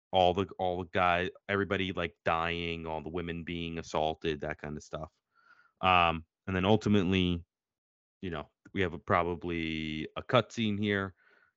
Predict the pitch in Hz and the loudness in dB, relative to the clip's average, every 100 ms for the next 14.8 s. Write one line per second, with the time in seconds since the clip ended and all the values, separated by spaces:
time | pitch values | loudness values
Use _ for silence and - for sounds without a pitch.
0 | - - - 113 110 113 104 101 95 _ | -12 -6 4 4 6 6 6 4 -2 _
1 | _ _ 85 85 85 82 85 85 82 - | _ _ -2 2 4 4 2 2 -2 -4
2 | - - 101 92 92 92 85 - 92 90 | -12 0 2 4 2 0 -6 -8 -6 -4
3 | 85 85 82 82 78 - _ _ - - | -2 -4 -4 -4 -6 -10 _ _ -18 0
4 | 113 120 117 117 113 107 107 98 95 - | 6 6 6 6 6 6 4 4 0 -8
5 | _ _ - 90 85 - 90 92 87 90 | _ _ -6 -4 -4 -6 -2 0 0 -2
6 | 87 - 82 - 82 78 73 73 73 69 | -4 -2 -2 -2 -4 -4 -4 -6 -10 -12
7 | 67 60 - _ _ _ _ _ _ _ | -14 -14 -16 _ _ _ _ _ _ _
8 | _ _ _ _ 85 85 92 92 127 117 | _ _ _ _ 0 2 2 4 6 8
9 | 113 110 104 - _ _ _ _ _ _ | 6 4 0 -8 _ _ _ _ _ _
10 | _ 104 104 - _ 98 92 107 95 98 | _ 0 0 -4 _ -10 2 2 4 2
11 | 90 85 80 - - 113 110 107 101 - | 2 0 -6 -10 -8 -4 -2 -2 -2 -2
12 | 107 101 95 87 85 80 76 82 _ _ | 0 0 0 -2 -4 -6 -10 -12 _ _
13 | _ 90 80 76 117 107 92 87 92 90 | _ -4 -4 0 0 0 -2 -4 -2 -2
14 | - 101 85 104 110 98 95 | -4 -6 0 2 2 2 0